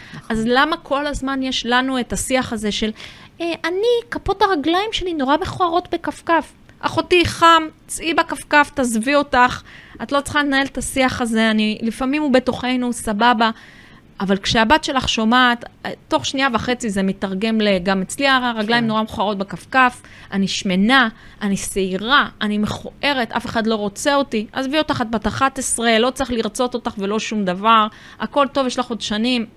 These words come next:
Speaker 2: סעי, תלכי במכנסיים הקצרים שלך
Speaker 1: תעשי
Speaker 2: בכיף.
Speaker 1: מה שעושה לך טוב, מה
Speaker 2: במושב,
Speaker 1: שעושה לך כיף.
Speaker 2: ביישוב, בדיוק, אל
Speaker 1: כן.
Speaker 2: תנסי לרצות את הבנים. תשחררו מהדברים האלה. אני לא אומרת שאנחנו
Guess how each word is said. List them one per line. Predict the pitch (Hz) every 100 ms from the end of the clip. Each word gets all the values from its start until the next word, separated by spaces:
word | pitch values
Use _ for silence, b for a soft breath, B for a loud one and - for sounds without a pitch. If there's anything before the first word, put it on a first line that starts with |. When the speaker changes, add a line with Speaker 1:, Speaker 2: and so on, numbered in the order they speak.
| -
Speaker 2:
סעי, | - - - 269 302 285 -
תלכי | - 220 - 311
במכנסיים | 294 - - 285 277
הקצרים | - 247 285
שלך | 285 -
Speaker 1:
תעשי | 202 208
Speaker 2:
בכיף. | 185 175
Speaker 1:
מה | 175
שעושה | - 170 -
לך | 160 -
טוב, | 185
מה | 247
Speaker 2:
במושב, | 247 254 -
Speaker 1:
שעושה | 302
לך | 220 165
כיף. | 214
Speaker 2:
ביישוב, | 240 247 262 - 302 240
בדיוק, | 330 294 311 311
אל | 302
Speaker 1:
כן. | 294
Speaker 2:
תנסי | 285 233
לרצות | 294 262 262 285 -
את | -
הבנים. | 220 220 254 269 262 - - -
תשחררו | 254 - - 240 - 240 247 359
מהדברים | 339 240 233 233 277
האלה. | 285 254 - - - 175
אני | 185 196 -
לא | 285
אומרת | 415 381 302
שאנחנו | 240 220 208 226